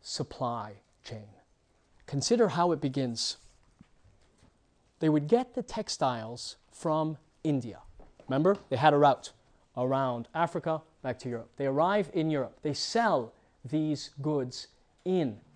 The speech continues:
Europe. Spanish ports, French ports, British ports, Dutch ports, Danish ports.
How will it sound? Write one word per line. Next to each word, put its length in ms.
Europe. 420
Spanish 420
ports, 420
French 460
ports, 500
British 360
ports, 480
Dutch 340
ports, 520
Danish 380
ports. 540